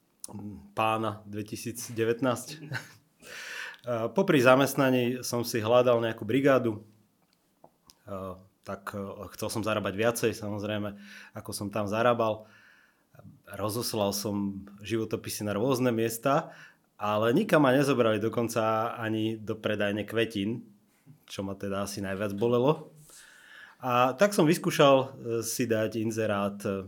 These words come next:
na Ja spravím, že napíšem článok. A v podstate ozval sa prvý človek, tam, tam som si to vyskúšal a, a tomu sa ten článok páčil,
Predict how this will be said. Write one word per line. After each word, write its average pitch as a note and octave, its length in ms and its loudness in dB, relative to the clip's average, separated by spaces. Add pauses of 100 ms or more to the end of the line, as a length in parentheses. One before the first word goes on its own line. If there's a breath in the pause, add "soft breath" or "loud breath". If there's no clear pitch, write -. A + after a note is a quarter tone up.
(120)
na A#2+ 240 0
Ja B2 80 2
spravím, G#2+ 800 0
že G2+ 160 -6
napíšem G2+ 400 -10
článok. A#2+ 560 0 (1040 soft breath)
A G2+ 400 -4 (480)
v - 80 -20
podstate G#3 400 -2
ozval B2+ 320 4
sa A#2+ 160 0
prvý B2+ 240 2
človek, A#2 560 0 (280)
tam, G#2+ 320 -4
tam G#2+ 240 -6
som A2+ 160 -8
si A#2 160 -8
to A2 160 -4
vyskúšal A#2+ 640 -2
a, G2+ 320 -4
a - 240 -18
tomu C3+ 240 -2
sa C#3+ 80 -2
ten C3+ 160 -2
článok B2+ 320 0
páčil, C#3+ 480 0